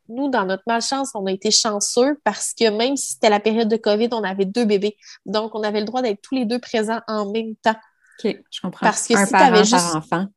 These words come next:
Speaker 1: C'est ça, exactement.
Speaker 2: Mhm. Mm.
Speaker 1: Mais tu sais, pour vrai, les filles ont aucune séquelle de leur prématurité. Ce qui a été plus difficile, mettons, par rapport à ça, c'est les boires de Marine.
Speaker 2: Ok.
Speaker 1: Puis, ben, de Victoria aussi quand même, parce que quand elles sont arrivées à la maison,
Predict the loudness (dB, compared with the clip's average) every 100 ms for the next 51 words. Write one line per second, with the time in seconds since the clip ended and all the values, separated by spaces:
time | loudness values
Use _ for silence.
0 | _ _ -4 -2 0 0 2 -2 0 0
1 | -2 -8 _ _ _ -8 -8 _ _ _
2 | -20 -20 -20 0 2 4 2 2 4 4
3 | 4 2 -2 -4 -2 -2 -2 -2 -6 -6
4 | -2 0 2 2 2 -4 -8 -6 -6 -8
5 | -4 2 2 2 _ _ -10 -2 2 2
6 | 0 0 0 2 2 -2 -6 -4 -2 -2
7 | -2 -2 0 2 2 0 0 -2 -4 -2
8 | -2 2 2 4 2 -2 -4 -8 -12 -12
9 | -16 _ _ _ _ -4 -2 4 6 8
10 | 6 6 4 6 6 4 0 -4 -2 -2
11 | 0 -4 -4 -6 -6 0 0 -2 -12 -16
12 | -18 -6 -2 2 2 0 0 0 2 2
13 | 2 0 -2 -4 -4 -8